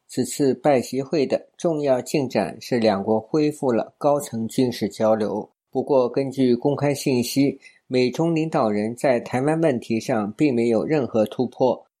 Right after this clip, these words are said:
双方只是各种重申立场。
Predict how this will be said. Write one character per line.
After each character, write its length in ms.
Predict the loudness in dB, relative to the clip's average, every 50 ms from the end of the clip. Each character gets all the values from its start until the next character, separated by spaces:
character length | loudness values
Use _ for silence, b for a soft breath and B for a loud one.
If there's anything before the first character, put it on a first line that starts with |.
| _ _ _
双 320 | -2 2 4 4 4 2
方 280 | 2 0 0 0 0 -2
只 120 | -2 0
是 140 | 0 0 0
各 260 | 0 0 2 2 2
种 320 | 2 2 0 0 0 0 0
重 240 | 0 0 0 0
申 240 | 2 2 2 2 2
立 220 | 2 2 2 2 0
场。 380 | 0 -2 -4 -4 -4 -8 -14